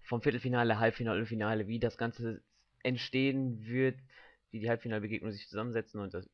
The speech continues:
die Finalbegegnung ist ja logisch. Hier habt ihr nochmal den Überblick über die Partien. Ich wünsche euch jetzt viel Erfolg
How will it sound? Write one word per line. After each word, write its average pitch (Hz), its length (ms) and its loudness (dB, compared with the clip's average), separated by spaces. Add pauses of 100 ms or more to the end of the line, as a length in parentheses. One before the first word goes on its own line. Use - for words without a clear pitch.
(120)
die 101 60 -8
Finalbegegnung 104 760 -4 (260)
ist 117 160 -10
ja 113 80 0
logisch. 107 400 -2 (200)
Hier 127 120 2
habt 143 140 2
ihr 131 40 4
nochmal 123 180 2
den 110 140 0
Überblick 110 380 -4
über 113 160 0
die 113 80 0
Partien. 107 400 -4 (360)
Ich 127 200 -2
wünsche 123 300 0
euch 101 420 -2 (220)
jetzt - 420 -8
viel 151 220 0
Erfolg 101 420 2